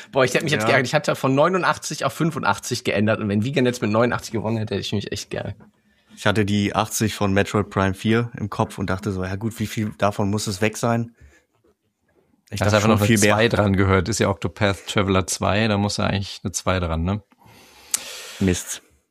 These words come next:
Speaker 3: Ach ja, dritte Frage. Was ist laut der Seite Price Charting der aktuelle Durchschnittspreis in Euro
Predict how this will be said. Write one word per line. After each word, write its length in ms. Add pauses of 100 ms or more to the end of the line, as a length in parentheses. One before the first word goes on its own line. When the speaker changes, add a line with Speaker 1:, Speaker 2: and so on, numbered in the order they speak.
Speaker 3:
Ach 180
ja, 200
dritte 340
Frage. 560 (960)
Was 380
ist 280
laut 420
der 140
Seite 460
Price 600
Charting 920
der 360
aktuelle 640
Durchschnittspreis 1300
in 240 (100)
Euro 800